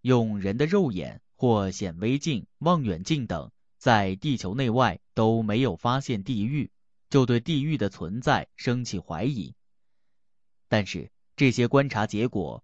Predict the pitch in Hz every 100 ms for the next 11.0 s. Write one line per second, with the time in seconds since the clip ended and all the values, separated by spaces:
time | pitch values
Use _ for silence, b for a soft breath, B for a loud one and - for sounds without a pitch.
0 | - - 139 101 120 104 95 76 82 -
1 | 131 110 104 - 180 123 - 78 95 117
2 | 90 _ _ _ _ _ _ _ _ _
3 | _ 117 92 - _ _ - 120 104 135
4 | 165 113 127 147 90 65 - 143 123 117
5 | 95 - - 101 151 127 92 76 - _
6 | _ _ _ _ _ _ _ _ - 113
7 | 104 95 95 90 - 127 123 98 127 156
8 | 139 98 98 65 - _ _ _ - 139
9 | 117 131 107 90 - 104 113 123 92 92
10 | 117 175 135 127 107 107 120 135 82